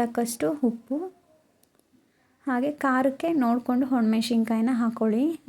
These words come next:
ನಾನು ಒಂದು ಅರ್ಧ ಬ್ಯಾಡಗಿ ಮೆಣಸಿನ್ಕಾಯಿ ಮತ್ತು ಒಣಮೆಣ್ಸಿನ್ಕಾಯಿನ ರೋಸ್ಟ್ ಮಾಡಿಬಿಟ್ಟು ಇಟ್ಕೊಂಡಿದ್ದೀನಿ, ಡ್ರೈ ರೋಸ್ಟ್ ಮಾಡ್ಕೊಂಡಿದ್ದೀನಿ. So, ಎಣ್ಣೆ ಹಾಕಿ ಹುರ್ಕೊಂಡಿಲ್ಲ. So, ಇದನ್ನೆಲ್ಲ ಫಸ್ಟು ಪೌಡ್ರ್ ಮಾಡ್ಕೊಳ್ಬೇಕು. ಅದಕ್ಕೆ ನಾನು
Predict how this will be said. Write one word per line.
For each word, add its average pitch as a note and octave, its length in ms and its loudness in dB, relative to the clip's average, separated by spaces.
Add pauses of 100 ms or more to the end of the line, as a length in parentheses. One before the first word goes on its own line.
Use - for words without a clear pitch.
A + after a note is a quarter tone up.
ನಾನು A#3 240 2 (120)
ಒಂದು A3+ 200 4
ಅರ್ಧ A3 140 -4 (160)
ಬ್ಯಾಡಗಿ A#3 320 2
ಮೆಣಸಿನ್ಕಾಯಿ B3 680 0
ಮತ್ತು B3 240 -2 (120)
ಒಣಮೆಣ್ಸಿನ್ಕಾಯಿನ A3+ 760 0 (160)
ರೋಸ್ಟ್ A#3+ 340 0
ಮಾಡಿಬಿಟ್ಟು A3+ 400 0
ಇಟ್ಕೊಂಡಿದ್ದೀನಿ, A3+ 540 0 (160)
ಡ್ರೈ A#3 140 4 (100)
ರೋಸ್ಟ್ A#3+ 280 -2
ಮಾಡ್ಕೊಂಡಿದ್ದೀನಿ. G#3+ 600 0 (540)
So, C4+ 40 0 (180)
ಎಣ್ಣೆ A#3 280 2
ಹಾಕಿ A#3 320 0
ಹುರ್ಕೊಂಡಿಲ್ಲ. G#3+ 520 0 (640)
So, D4 40 0 (140)
ಇದನ್ನೆಲ್ಲ B3 420 2
ಫಸ್ಟು B3+ 280 -2 (100)
ಪೌಡ್ರ್ A#3 320 4
ಮಾಡ್ಕೊಳ್ಬೇಕು. G#3+ 640 -2 (720)
ಅದಕ್ಕೆ A#3+ 380 -2
ನಾನು C4+ 180 4